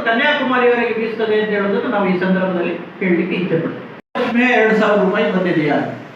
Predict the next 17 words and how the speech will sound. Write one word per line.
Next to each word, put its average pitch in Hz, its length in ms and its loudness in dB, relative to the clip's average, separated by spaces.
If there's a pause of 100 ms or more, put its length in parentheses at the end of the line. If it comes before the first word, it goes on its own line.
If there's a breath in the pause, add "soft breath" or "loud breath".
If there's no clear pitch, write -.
(2250)
ಅವರು 330 440 8
ಪಡೆದುಕೊಂಡಿದ್ದಾರೆ 220 800 4
ಅಂತಾದ್ರೆ 160 640 -2 (320)
ಆಮೇಲೆ 277 420 4
ಹೋಗ್ಕೊಂಡು 226 460 6
ಇದನ್ನ 214 340 4
ಬಿಟ್ಟಿ 196 420 4
ಭಾಗ್ಯ, 190 300 2 (640)
ಇದರಿಂದ 208 240 6
ಏನ್ 196 240 4
ಪ್ರಯೋಜನ 214 460 6
ಇಲ್ಲ 196 260 4 (580)
ಅಂತ 190 300 2
ಹೇಳಿ 214 580 4 (180)
ಮತದಾರರನ್ನ 233 720 4
ತಪ್ಪು 214 480 2
ದಾರಿಗೆ 208 320 4